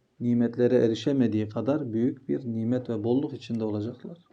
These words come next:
Tehrucu, tuhricul ardu nebateha. Öyle ki onun döneminde yeryüzü bereketiyle bütün nebatını, bitkisini çıkaracaktır.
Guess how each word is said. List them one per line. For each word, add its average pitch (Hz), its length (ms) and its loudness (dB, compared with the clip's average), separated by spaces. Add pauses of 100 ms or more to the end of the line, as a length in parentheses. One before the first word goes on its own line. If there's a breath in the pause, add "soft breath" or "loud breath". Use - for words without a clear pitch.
(880)
Tehrucu, 123 840 4 (160)
tuhricul 123 540 2
ardu 147 420 4
nebateha. 117 720 0 (1040)
Öyle 139 260 4
ki 139 100 2
onun 135 240 2
döneminde 113 720 2 (520 soft breath)
yeryüzü 123 600 2
bereketiyle 113 720 0
bütün 123 280 -2
nebatını, 110 600 -2
bitkisini 120 500 -6
çıkaracaktır. 107 760 -8